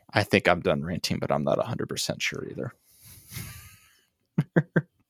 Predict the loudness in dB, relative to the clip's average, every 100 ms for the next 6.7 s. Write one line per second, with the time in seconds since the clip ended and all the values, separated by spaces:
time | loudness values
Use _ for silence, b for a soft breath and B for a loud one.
0 | B B B B B B B _ b b
1 | b b _ b b b _ _ _ _
2 | -20 -2 2 4 4 4 6 8 10 12
3 | 12 8 2 8 10 10 8 6 6 8
4 | 6 8 8 8 8 2 _ _ 4 6
5 | 6 4 _ _ _ _ _ _ _ _
6 | -4 4 10 10 10 6 2